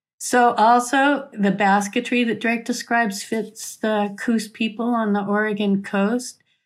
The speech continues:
The foods they ate. And this is where I really got intrigued, because my thesis in nineteen ninety-six was on a root called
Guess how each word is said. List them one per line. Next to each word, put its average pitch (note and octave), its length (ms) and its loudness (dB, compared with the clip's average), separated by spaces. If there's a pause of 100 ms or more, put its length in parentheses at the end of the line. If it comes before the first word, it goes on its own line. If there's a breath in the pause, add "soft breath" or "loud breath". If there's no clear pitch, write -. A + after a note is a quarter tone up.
(320)
The G3+ 140 2
foods A#3 720 0
they A#3 380 0
ate. B3 100 0
And A#3+ 160 4
this E4+ 160 2
is B3 160 0
where G#3+ 320 2
I A#3 220 4
really F#3+ 420 2
got F3 420 -2
intrigued, F#3 600 0
because G3+ 340 0
my G3 320 4
thesis G3 640 -2
in G3 140 2
nineteen G3 400 0
ninety-six G3+ 720 -2
was F#3+ 160 -4
on F#3 240 -2 (100)
a F#3+ 120 2
root G#3 360 2
called F#3 440 0